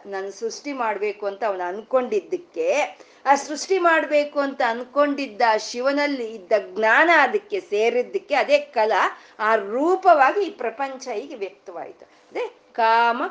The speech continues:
ಕಲಾ ರೂಪ ಅಂತ ಹೇಳೋವಂಥದ್ದು. ಅರ್ಥ ಆಯ್ತಾ? ಕಾಮ ಕಲಾ ರೂಪ. ಅರ್ಥ ಆಯ್ತಾ? ಅವರ ಒಂದು ಇಚ್ಛೆ, ಅವರೊಂದು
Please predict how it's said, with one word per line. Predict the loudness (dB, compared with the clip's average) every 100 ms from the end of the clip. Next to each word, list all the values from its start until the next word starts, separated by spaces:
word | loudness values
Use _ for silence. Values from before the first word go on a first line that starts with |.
| -8 -6
ಕಲಾ | -2 0 0 0
ರೂಪ | -2 -4 -6 -6 -4 -2 0 -2
ಅಂತ | -6 -10
ಹೇಳೋವಂಥದ್ದು. | -8 -6 -6 -6 -6
ಅರ್ಥ | -2 4
ಆಯ್ತಾ? | 4 4 2 0 0 -4 _ _ _ _ _
ಕಾಮ | 2 4 4 2 -2 -8 _
ಕಲಾ | -2 2 4 4
ರೂಪ. | 0 -4 -4 0 0 0 -4 _ _ _ _
ಅರ್ಥ | -6 0 2
ಆಯ್ತಾ? | 2 0 0 -2 _ _ _ _ _ _ _ _ _ _ _ _ _ _ _ _ _ _ 4
ಅವರ | 6 8 6
ಒಂದು | 4 -4 -4
ಇಚ್ಛೆ, | -4 -6 2 4 6 4 -6 _ _ _ _ _ _
ಅವರೊಂದು | 8 10 10 6 4